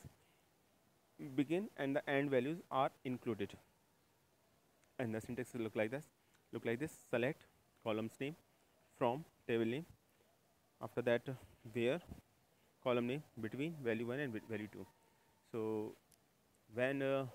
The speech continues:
there is a big range, uh, or there is a mo-, um, much more values,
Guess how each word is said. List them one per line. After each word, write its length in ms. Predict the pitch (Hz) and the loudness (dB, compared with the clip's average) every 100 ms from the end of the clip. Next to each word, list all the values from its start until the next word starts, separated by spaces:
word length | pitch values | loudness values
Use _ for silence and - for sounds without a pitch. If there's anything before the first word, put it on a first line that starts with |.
| - - | -10 -2
there 100 | 113 | 0
is 140 | 117 | 2
a 160 | 123 117 - _ _ _ _ _ _ _ _ _ _ _ _ _ _ _ _ _ _ 110 | 0 -2 -6 _ _ _ _ _ _ _ _ _ _ _ _ _ _ _ _ _ _ -6
big 200 | 117 113 | -4 -2
range, 200 | 117 156 - _ _ _ _ - | -4 -4 -12 _ _ _ _ -2
uh, 220 | 107 104 | 0 2
or 100 | 107 | 0
there 160 | 107 | 0
is 120 | 117 113 | 0 2
a 160 | 113 107 - _ _ _ _ - - 139 | 0 -2 -10 _ _ _ _ -20 -20 -8
mo-, 140 | 117 | -6
um, 280 | 120 104 107 - _ - | -4 -6 -8 -14 _ -12
much 120 | - | -2
more 120 | 131 | 0
values, 360 | 117 107 113 | 2 2 0